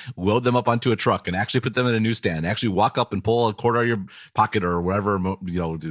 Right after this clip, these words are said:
much more expensive now, but I'm an old man, and actually open up the, and grab a newspaper, right?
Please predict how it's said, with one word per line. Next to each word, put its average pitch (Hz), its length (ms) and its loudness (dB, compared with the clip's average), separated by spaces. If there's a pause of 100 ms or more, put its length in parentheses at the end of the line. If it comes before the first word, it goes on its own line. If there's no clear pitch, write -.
much 87 160 -4
more 101 60 -2
expensive 85 240 -6
now, 76 220 -4
but 78 180 -8
I'm 82 140 -4
an 82 40 -2
old 80 200 -4
man, 85 180 -4 (220)
and 123 220 2
actually 127 320 2
open 123 240 2
up 131 120 -2
the, 123 120 0
and 110 100 2
grab 120 220 4
a - 20 2
newspaper, 113 400 0
right? 107 240 2